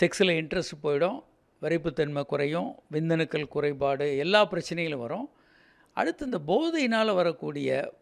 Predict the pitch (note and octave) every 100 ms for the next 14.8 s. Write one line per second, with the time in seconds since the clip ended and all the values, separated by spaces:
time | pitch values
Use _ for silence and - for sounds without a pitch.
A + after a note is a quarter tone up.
0 | _ - F3+ G#3+ B3 A#3+ F3 D3 F3 G#3+
1 | B3 B3 C#4 - D#3+ E3 E3 E3 D3 D3+
2 | E3+ G#3 E3 F#3 F#3+ E3+ C#3+ C#3+ C#3 C3+
3 | C3 C#3+ D#3 B2+ B2 B2 B2 B2 G#2+ G2+
4 | G#2 G2 - - _ _ - - - _
5 | - F#3 A3 B3 G#3+ G#3+ F#3+ G3+ D#3 D3
6 | - C#3+ D3 D3 F3 C#4+ - _ _ _
7 | _ _ G#3+ D4 F4+ E4 B3 F#3 F#3+ G3
8 | G#3 F#3+ F3 D3 D#3+ G#3+ A3+ F#3 D#3+ C3+
9 | D3 C3+ B2 A2+ G#2 _ _ _ _ -
10 | E3 F#3+ A3+ F3 F3+ F3 F#3+ D#3+ D3+ C3
11 | A2+ - _ _ _ - E3 G#3 A3+ -
12 | F3+ D#3 C3+ B2+ A#2 - _ _ _ _
13 | - E3 F3+ F3+ C#3 D3 D3 D3 - _
14 | - - E3 E3+ E3+ - D3+ D3